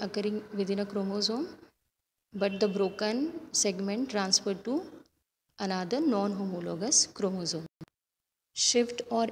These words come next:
intercalary translocation, two breaks are occurring in one chromosome, forming a broken segment. One break is occurring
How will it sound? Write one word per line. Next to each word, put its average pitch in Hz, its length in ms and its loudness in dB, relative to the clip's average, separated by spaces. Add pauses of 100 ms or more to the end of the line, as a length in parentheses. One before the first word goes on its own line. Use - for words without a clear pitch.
(120)
intercalary 202 880 0
translocation, 202 960 0 (920)
two 240 220 2
breaks 233 360 2
are 233 220 0
occurring 208 640 0 (760)
in 214 300 0 (600)
one 208 260 2
chromosome, 226 720 0 (360)
forming 202 420 2
a 196 40 4
broken 190 440 0
segment. 214 440 0 (520)
One 247 280 2
break 240 280 0
is 240 140 2
occurring 220 480 -2